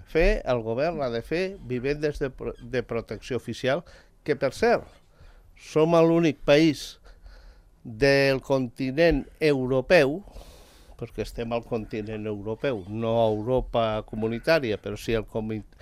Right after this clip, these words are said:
al continent europeu, que no té un sol pis de vi-, de protecció oficial, perquè tots els que hi ha són fundacions que s'han fet per protegir els joves, per,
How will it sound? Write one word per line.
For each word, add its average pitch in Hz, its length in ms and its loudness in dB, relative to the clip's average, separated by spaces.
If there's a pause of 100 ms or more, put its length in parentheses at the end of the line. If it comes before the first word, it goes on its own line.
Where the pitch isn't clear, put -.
(220)
al 117 180 0
continent 123 560 0
europeu, 135 580 2 (2000)
que 143 180 -2
no 165 160 2
té 185 160 -2
un 170 480 -2
sol 165 240 -2
pis 160 320 -6
de 165 80 -6
vi-, 151 240 -6
de 135 240 -2
protecció 139 520 -4
oficial, 151 500 -4
perquè 127 420 0
tots 175 260 0
els 190 140 2
que 190 140 4
hi 185 80 8
ha 202 80 8
són 160 340 2
fundacions 156 840 4 (880)
que 151 160 4
s'han 160 260 6
fet 190 400 2 (440)
per 135 200 4
protegir 135 540 -2
els 170 100 -6
joves, 233 720 6
per, 156 220 -2